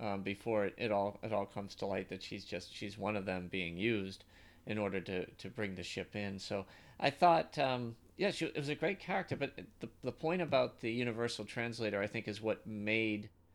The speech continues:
that this, this alien counter so interesting, because it wasn't a by the numbers Star Trek thing. Um, you could see she was panicked. You could see, you know, the, uh, the station bringing her in and,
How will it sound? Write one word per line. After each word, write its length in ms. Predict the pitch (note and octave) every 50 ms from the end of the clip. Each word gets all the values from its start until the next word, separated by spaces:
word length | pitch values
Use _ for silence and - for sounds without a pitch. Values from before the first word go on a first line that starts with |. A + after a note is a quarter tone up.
| - - - -
that 280 | A2 A2 A2 A2 - -
this, 440 | - G#2+ A2+ A2+ A2+ G#2+ - - -
this 260 | - - A#2+ A2+ -
alien 400 | - - A#2 A#2 G#2+ G#2+ G2 F#2+
counter 460 | G2 - - A2+ G#2 G#2 G2+ G2 F#2+ F#2+
so 400 | - - - A#2 G#2 G2 - - -
interesting, 760 | - A#2+ A2+ G#2+ - - F2+ D#2+ D#2+ - - - - - - - - - - - - - - - - -
because 500 | - A2+ G#2 - - A#2 A2 G#2+ G2+ A2 -
it 200 | - B2 B2 -
wasn't 500 | - A#2+ B2 B2+ A#2 A#2 A2 G#2 G#2 G2+ - - - - -
a 80 | A2 G#2
by 300 | F#2+ - G#2 G2+ G#2 G#2
the 100 | G2+ G2 F#2+
numbers 380 | F#2+ G2 G2+ F#2+ F#2 F#2+ -
Star 220 | - - G2+ F#2+ G2
Trek 320 | - - - E2+ - -
thing. 260 | - D2 C2 - - - - - - - - - - - -
Um, 480 | G2+ G2 F#2+ F#2 F#2 F2+ F2+ F2+ F2+ - - - - - -
you 120 | - A2
could 160 | G#2 - G#2 -
see 240 | - - C#3+ C#3+
she 180 | B2+ - - C#3+
was 140 | B2+ A2+ A2+
panicked. 580 | - - B2 A#2 A2+ A#2 A2+ A2+ G#2+ - - - - - - - - - -
You 120 | - G#2
could 160 | - G2+ F#2+
see, 400 | - - - B2+ A#2+ A#2 A#2 - -
you 100 | - A#2
know, 240 | A2 A2 G2+ F#2+ F2+ -
the, 260 | G2+ F#2+ G2 G#2 G2+
uh, 80 | F#2+ E2
the 100 | - A2
station 460 | - - - A2+ G#2+ G#2+ - A2 G#2+
bringing 380 | G2+ A2 A2 A2 G#2+ G#2 G#2 G2+
her 200 | G2+ G2+ G2+ G#2
in 300 | G#2 G#2 G2+ G2+ G2+ G#2 - - - - - - - -
and, 300 | - A#2 G#2 G2+ G2+ G2